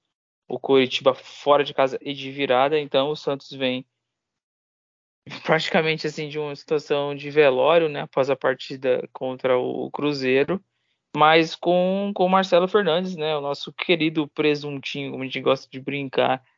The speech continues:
aí o apelido carinhoso do Marcelo Fernandes. E como eu comentei, né, na, na projeção do jogo que a gente fez, era derrota de uns três a um, essas coisas assim. Só que eu, eu lembro de eu ter comentado, olha,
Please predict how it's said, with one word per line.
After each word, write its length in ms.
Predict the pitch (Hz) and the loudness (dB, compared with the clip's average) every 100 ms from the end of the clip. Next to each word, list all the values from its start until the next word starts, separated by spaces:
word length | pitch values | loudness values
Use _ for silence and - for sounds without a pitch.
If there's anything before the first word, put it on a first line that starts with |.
| _ _ - | _ _ -2
aí 240 | 123 127 | 2 4
o 100 | 127 | 6
apelido 400 | 127 - 135 127 | 4 2 -6 -6
carinhoso 720 | - 143 147 143 127 135 131 131 | 0 0 2 -2 -2 -2 -4 -10
do 80 | |
Marcelo 460 | 131 131 135 135 135 | -8 -8 -6 -4 -4
Fernandes. 520 | - 151 135 143 - _ _ _ _ - | -2 -2 -2 -6 -10 _ _ _ _ -2
E 760 | 180 196 196 190 185 175 - _ _ _ _ _ _ - | 2 4 4 2 2 -2 -6 _ _ _ _ _ _ 0
como 160 | 196 196 | 4 4
eu 60 | |
comentei, 640 | 202 208 208 202 190 151 147 | 4 2 4 2 4 4 4
né, 140 | 151 | 0
na, 220 | 151 139 | 0 0
na 120 | 139 | 0
projeção 580 | 139 156 156 165 - 156 | 2 4 4 2 0 -2
do 140 | 165 160 | -2 -2
jogo 280 | 143 143 | -2 -2
que 100 | - | 2
a 20 | 151 | 0
gente 200 | 156 - | 0 0
fez, 240 | 165 196 | 0 2
era 160 | 202 226 | 0 2
derrota 400 | 190 180 220 190 | 6 6 6 0
de 60 | |
uns 120 | 185 | -6
três 260 | - 151 147 | 2 4 4
a 140 | 120 | 2
um, 180 | 123 156 | 0 -4
essas 260 | 143 147 - | -4 -6 -4
coisas 320 | 135 135 135 | -4 -4 -6
assim. 180 | - 127 | -10 -4
Só 200 | 147 165 | 2 2
que 100 | 170 | 4
eu, 360 | 185 107 - - | 4 2 0 0
eu 120 | 180 | 0
lembro 220 | 170 190 | 0 2
de 60 | 185 | 2
eu 40 | |
ter 100 | 185 | 2
comentado, 480 | 190 185 185 151 151 | -2 0 4 4 4
olha, 280 | 151 127 | 2 0